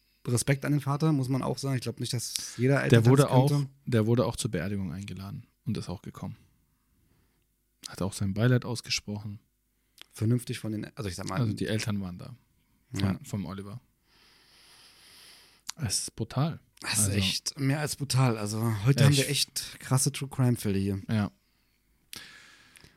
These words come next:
Speaker 2: Man kann nur sagen, solche Leute sollten sich wirklich Hilfe suchen.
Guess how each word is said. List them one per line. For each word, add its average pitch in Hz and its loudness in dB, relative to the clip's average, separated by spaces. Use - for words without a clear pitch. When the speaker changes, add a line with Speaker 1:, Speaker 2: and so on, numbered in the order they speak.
Speaker 2:
Man 123 8
kann 151 10
nur 165 8
sagen, 143 2
solche 131 2
Leute 127 2
sollten 120 -2
sich 110 -2
wirklich 107 -6
Hilfe 104 -2
suchen. 95 -12